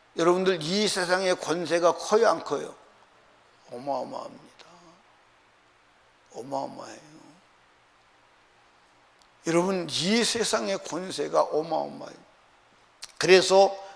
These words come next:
그 권세를 맛본 사람들은 권세를 잡으려고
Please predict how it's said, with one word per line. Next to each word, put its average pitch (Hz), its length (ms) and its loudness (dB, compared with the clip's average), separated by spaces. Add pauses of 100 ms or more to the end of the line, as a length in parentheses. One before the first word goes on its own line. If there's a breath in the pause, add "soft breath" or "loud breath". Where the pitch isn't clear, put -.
(120 loud breath)
그 170 320 4
권세를 151 880 -4 (240 loud breath)
맛본 131 460 -4
사람들은 131 640 -6
권세를 175 640 -6
잡으려고 127 800 -10